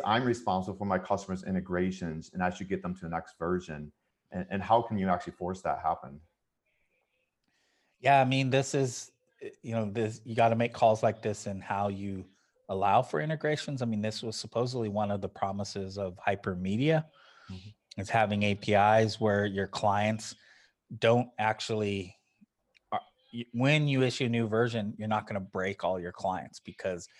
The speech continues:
Speaker 2: they're, they're kind of version agnostic. They're just,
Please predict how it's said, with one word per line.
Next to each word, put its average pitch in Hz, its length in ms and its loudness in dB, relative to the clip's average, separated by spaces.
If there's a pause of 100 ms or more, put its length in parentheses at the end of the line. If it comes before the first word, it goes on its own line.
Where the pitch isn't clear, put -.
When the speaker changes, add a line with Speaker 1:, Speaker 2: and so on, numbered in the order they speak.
(280)
Speaker 2:
they're, 110 420 4 (140)
they're 107 180 4
kind 107 220 0
of 95 100 0
version 104 560 -2 (100)
agnostic. 98 640 -6
They're 95 200 -6
just, 92 340 -10